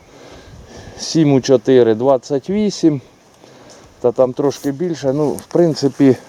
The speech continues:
близько трьох тисяч обертів получається на ножах. Ось так.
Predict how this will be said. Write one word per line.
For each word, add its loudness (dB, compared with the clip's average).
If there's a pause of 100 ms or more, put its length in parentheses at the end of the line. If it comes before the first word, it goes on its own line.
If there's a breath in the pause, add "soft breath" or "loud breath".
(140)
близько 2
трьох 0
тисяч -6
обертів 0
получається 0 (520 loud breath)
на 0
ножах. -4 (800 loud breath)
Ось 0
так. -2